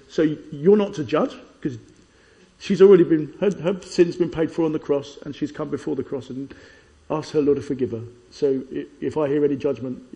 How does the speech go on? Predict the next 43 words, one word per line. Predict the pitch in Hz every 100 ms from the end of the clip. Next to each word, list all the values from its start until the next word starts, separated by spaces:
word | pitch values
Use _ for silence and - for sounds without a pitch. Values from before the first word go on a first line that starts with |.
| -
you, | 143 135 -
you'll | 139 123
gossip, | 123 120 117 113 -
you'll | 127
get | 131
it | 131
from | 123 127
me. | 123 107 - -
<laughs> | 339 - - 190 - - -
You | 160
know, | 143 180 247
come | - 196
on, | 165 123 131
we | 143
forgive | 151 143 123
now. | 117 120 - _ _ _ _ _ _ _ _ _ _ _ _ _ _ -
And, | 131 139 127
uh, | 120 135
we | 151
communicated | - 160 185 175 175 160
that, | 170 175 151
but | 151
the | 156
mama | 185 208
comes | - 165
to | 143
front, | 143 135
she | 135
was | 139
really | 143
crying | 123 120
and | 117
just | 117 107
saying, | 123 120 110 95 _ _ _ _ _ _ _ _ _ - - -
"Please | 131 123 101
forgive | 120 110
my | 113
daughter, | 107 120 101 -
you | 104
know, | 104
what's | 110 -
this?" | 110 -
And, | 127 127 123